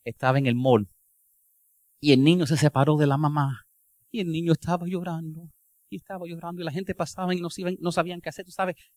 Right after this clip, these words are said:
y, y entonces, eh, si vieran, you know, lo-,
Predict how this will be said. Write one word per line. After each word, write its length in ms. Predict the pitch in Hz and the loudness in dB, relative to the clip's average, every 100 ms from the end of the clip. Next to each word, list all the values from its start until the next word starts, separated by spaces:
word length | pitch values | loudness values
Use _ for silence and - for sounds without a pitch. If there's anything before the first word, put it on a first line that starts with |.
| _ _ | _ _
y, 200 | 185 147 _ - | -14 -14 _ -4
y 100 | 180 | -2
entonces, 480 | 175 196 190 180 - _ _ | -2 -8 -6 -6 -6 _ _
eh, 200 | 156 151 | 0 2
si 140 | - | 2
vieran, 280 | 156 175 185 175 | 2 2 0 -4
you 80 | |
know, 180 | 185 175 - _ | -6 -6 -8 _
lo-, 180 | 151 | -12